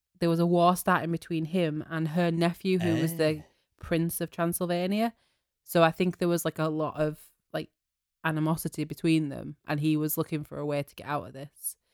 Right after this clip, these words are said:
Speaker 1: So the guy he put in charge, um, a gentleman called Thurzo, weirdly was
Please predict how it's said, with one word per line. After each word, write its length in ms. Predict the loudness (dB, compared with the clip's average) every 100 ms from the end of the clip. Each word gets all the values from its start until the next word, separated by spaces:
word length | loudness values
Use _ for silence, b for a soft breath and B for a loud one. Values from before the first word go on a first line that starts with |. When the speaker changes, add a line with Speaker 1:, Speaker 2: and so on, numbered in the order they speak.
| _ _ _ _
Speaker 1:
So 340 | 2 6 6 2
the 100 | -4
guy 420 | 0 4 6 4 2
he 600 | -2 -2 0 2 0 -2 _ _ _ _ _ _ _ _ -8
put 180 | -4 0
in 100 | -2
charge, 640 | -2 -4 0 0 -2 -6 -20 _ -10
um, 280 | -2 0 0
a 60 | -2
gentleman 300 | -2 -2 -2
called 240 | -2 -6 -4
Thurzo, 680 | 0 2 2 0 -6 -8 -12 _ _ _ _ _ _
weirdly 480 | 2 6 6 6 2
was 560 | 2 2 2 -2 -8